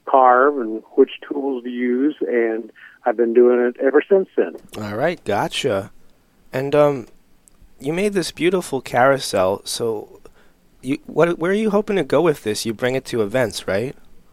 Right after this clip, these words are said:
Speaker 1: I do. Well, I, my original plan was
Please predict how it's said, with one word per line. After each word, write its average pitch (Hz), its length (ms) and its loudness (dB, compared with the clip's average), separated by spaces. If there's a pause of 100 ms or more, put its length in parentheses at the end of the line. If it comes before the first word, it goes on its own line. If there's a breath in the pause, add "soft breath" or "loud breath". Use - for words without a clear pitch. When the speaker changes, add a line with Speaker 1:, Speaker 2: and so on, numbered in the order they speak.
(840 soft breath)
Speaker 1:
I 165 140 6
do. 156 380 6
Well, 156 220 2
I, 160 220 6
my 165 280 4
original 196 500 2
plan 123 640 0
was 131 360 0